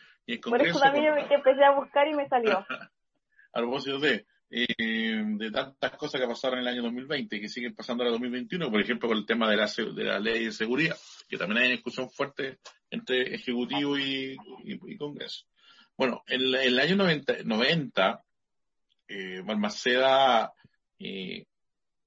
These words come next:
Speaker 1: había caído en, en alguna medida, ¿no es cierto?, en, en convertirse en un presidente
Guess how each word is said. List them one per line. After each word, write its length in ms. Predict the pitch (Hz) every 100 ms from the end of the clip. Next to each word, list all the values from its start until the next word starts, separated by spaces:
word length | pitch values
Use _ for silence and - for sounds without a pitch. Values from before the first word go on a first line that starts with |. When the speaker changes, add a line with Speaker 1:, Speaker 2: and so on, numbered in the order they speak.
| _ _ _
Speaker 1:
había 320 | - 107 120 123
caído 520 | 113 117 135 127 120
en, 120 | 110
en 120 | 101
alguna 220 | 104 107 131
medida, 340 | 131 127 139
¿no 60 | 135
es 80 |
cierto?, 300 | - 131 -
en, 280 | 127 113 - - - _
en 80 | -
convertirse 360 | 107 107 127 143
en 60 |
un 40 | 127
presidente 720 | 120 - 117 139 139 151 -